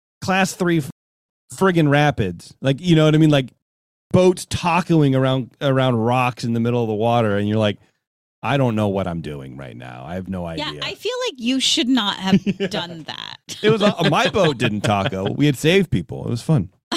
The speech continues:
Speaker 1: Good time.
Speaker 2: <laughs> Um, so the teams who di-, this is really cool. The teams who did make it to the final were
Speaker 1: Yeah.
Speaker 2: allowed to bring their friends and family into Disneyland before it opened to
Speaker 1: Oh,
Speaker 2: regular
Speaker 1: wow.
Speaker 2: visitors to watch and cheer them on.
Speaker 1: Nice.
Speaker 2: So that's cool.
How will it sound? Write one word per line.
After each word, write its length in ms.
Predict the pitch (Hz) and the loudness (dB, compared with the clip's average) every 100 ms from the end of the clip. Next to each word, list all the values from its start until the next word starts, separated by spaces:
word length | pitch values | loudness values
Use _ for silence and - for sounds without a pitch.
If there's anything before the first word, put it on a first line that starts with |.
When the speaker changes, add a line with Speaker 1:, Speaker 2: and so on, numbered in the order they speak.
| - | -2
Speaker 1:
Good 160 | 165 | 0
time. 160 | 156 117 - | 0 -2 -4
Speaker 2:
<laughs> 40 | 285 - - - - | -10 -8 -6 -6 -4
Um, 500 | 277 247 208 190 165 | -2 -2 -4 -6 -6
so 240 | 330 311 285 | -4 -4 -6
the 180 | 247 294 | -10 -10
teams 440 | - 427 539 480 - - 240 | -10 -8 -8 -10 -12 -8 -4
who 160 | 302 | -2
di-, 160 | 247 - | -4 -6
this 200 | 247 403 | -6 -4
is 140 | 480 339 | -4 -4
really 180 | 233 | -6
cool. 220 | 190 - - | -6 -10 -8
The 80 | 202 | -6
teams 280 | 285 330 | -4 -2
who 120 | 370 277 | -2 -2
did 180 | 214 | -4
make 220 | 220 247 269 | -2 -4 -4
it 80 | |
to 80 | 262 | -6
the 100 | 202 | -8
final 480 | - 175 202 262 262 | -6 -6 -4 -4 -4
were 120 | 233 | -4
Speaker 1:
Yeah. 80 | - | -4
Speaker 2:
allowed 240 | 196 226 262 | -4 -8 -12
to 100 | 311 | -12
bring 200 | 277 269 | -10 -8
their 120 | 226 | -8
friends 260 | 196 202 | -6 -6
and 160 | 208 208 | -4 -4
family 440 | 165 165 196 220 | -4 -4 -2 -4
into 240 | 165 190 180 | -4 -4 -6
Disneyland 560 | 175 175 185 185 185 190 | -6 -4 -4 -4 -4 -4
before 340 | 170 190 185 | -6 -4 -4
it 60 | 180 | -4
opened 480 | 160 180 139 135 165 | -8 -8 -8 -10 -10
to 180 | - - | -10 -8
Speaker 1:
Oh, 40 | |
Speaker 2:
regular 280 | 78 90 104 | -6 -6 -6
Speaker 1:
wow. 60 | |
Speaker 2:
visitors 440 | - 190 202 180 - | -8 -10 -10 -12 -10
to 120 | - | -8
watch 340 | 170 156 170 202 | -6 -6 -6 -8
and 100 | 185 | -8
cheer 240 | - 156 | -8 -8
them 160 | 143 139 | -8 -6
on. 380 | 151 76 - - | -6 -8 -12 -6
Speaker 1:
Nice. 520 | 254 139 87 - - | -2 -2 -4 -14 -16
Speaker 2:
So 100 | 359 | -10
that's 280 | 427 539 - | -10 -10 -14
cool. 480 | - - - 220 | -14 -14 -10 -12